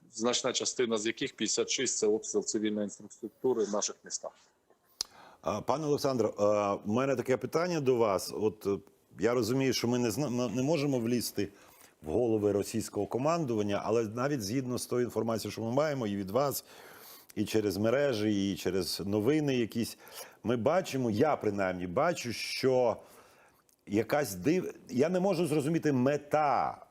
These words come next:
Speaker 2: обстрілів, та? Якби мета була на фронті, зрозуміло.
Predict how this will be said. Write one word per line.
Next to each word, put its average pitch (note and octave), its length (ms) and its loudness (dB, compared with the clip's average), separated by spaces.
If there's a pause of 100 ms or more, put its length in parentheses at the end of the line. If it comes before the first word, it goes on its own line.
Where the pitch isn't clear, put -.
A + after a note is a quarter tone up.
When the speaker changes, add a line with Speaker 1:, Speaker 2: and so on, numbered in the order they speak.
(120)
Speaker 2:
обстрілів, E2 720 -2 (100)
та? B2 360 0 (680)
Якби G#2+ 380 2
мета D#3+ 380 0
була C#3 360 4
на D3 120 0
фронті, D3+ 440 0
зрозуміло. G#2+ 680 0